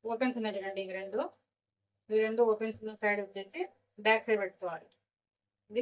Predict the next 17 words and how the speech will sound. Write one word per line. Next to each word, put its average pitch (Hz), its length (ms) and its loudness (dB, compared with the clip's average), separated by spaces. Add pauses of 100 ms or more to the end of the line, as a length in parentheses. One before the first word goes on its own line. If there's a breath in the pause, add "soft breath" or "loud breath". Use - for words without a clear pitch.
బ్యాక్ 214 260 0
సైడ్. 151 180 -10 (3500)
ప్రిన్సెస్ 247 400 4
కట్ 240 180 2 (140)
మొత్తము 240 360 0
మనం 254 200 0
ఇక్కడే 220 260 0
కట్ 220 180 0
చేయకూడదండి, 208 540 2 (400)
దీనికి 233 260 0
లైనింగ్ 226 260 2
అటాచ్ 208 300 2
చేసి 202 260 -2 (720)
అప్పుడు 240 260 -6 (600)
కటింగ్ 220 300 -2
అనేది 202 260 -4 (960)
చేద్దాము. 196 460 0